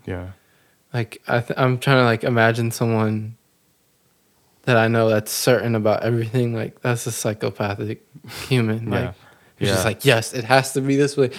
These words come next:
Speaker 2: I know." Like,
Speaker 1: Yeah.
Speaker 2: <laughs> yo, no,
Speaker 1: Yeah.
Speaker 2: like, absolutely not.
Speaker 1: Yeah.
Speaker 2: Like,
Speaker 1: Yeah.
Speaker 2: no thanks.
Speaker 1: Yeah, no,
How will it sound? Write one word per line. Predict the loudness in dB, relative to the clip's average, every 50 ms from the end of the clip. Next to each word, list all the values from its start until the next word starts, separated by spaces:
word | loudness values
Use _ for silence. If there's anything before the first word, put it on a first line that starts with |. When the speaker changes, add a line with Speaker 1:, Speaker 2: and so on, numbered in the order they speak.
| -14 -8 -2
Speaker 2:
I | 0 0 0
know." | 4 4 6 6 6 4
Like, | 4 4 4 4 4 4 2 2 2 2 6 8
Speaker 1:
Yeah. | 8 8 8 8
Speaker 2:
<laughs> | 8
yo, | 6 6 6
no, | 6 6 6 6
Speaker 1:
Yeah. | 6 6 6 6
Speaker 2:
like, | 6 6 6 4 2 -2 -4 -6 -6 -4 -4 -2 -4 -4 -4 -4 -6 -8 -8 -2
absolutely | 4 4 4 4 4 0 0 2 2 4 4 4 4
not. | 4 4 6 6 6 4 4
Speaker 1:
Yeah. | 2 2
Speaker 2:
Like, | 2 2 0 -2 -8 -14 -20 -20 -20 _ _ _ _ _ _ -10 -8 -8 -6 -6 -6 -6 -4
Speaker 1:
Yeah. | -2 -2 0 0 -2 -4 -6 -10 -10
Speaker 2:
no | -4 0 2 2 2 2
thanks. | 0 -4 -4 -2 -2 -2 -4 -8 -12 -18 -20 -20 -20 -10 -2
Speaker 1:
Yeah, | 2 2 2 2 2
no, | 2 4 4